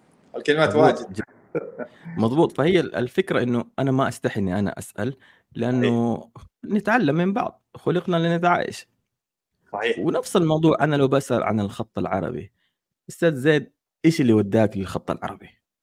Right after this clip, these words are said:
Speaker 1: آه، بعد بسم الله الرحمن الرحيم، آه، اول شيء احييك واحيي فيك، آه، آه، جمال، آه، روحك و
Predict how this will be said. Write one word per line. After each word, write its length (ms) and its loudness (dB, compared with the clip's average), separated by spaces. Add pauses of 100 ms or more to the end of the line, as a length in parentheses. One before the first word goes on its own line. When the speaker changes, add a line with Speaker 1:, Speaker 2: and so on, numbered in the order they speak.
(1400)
Speaker 1:
آه، 640 6
بعد 180 4
بسم 180 -6
الله 120 6
الرحمن 220 2
الرحيم، 480 -4
آه، 800 0 (140)
اول 140 -4
شيء 180 -6
احييك 440 -2
واحيي 440 -4
فيك، 320 -8
آه، 520 -2 (160)
آه، 160 0
جمال، 480 0
آه، 300 -2
روحك 520 -6
و 120 2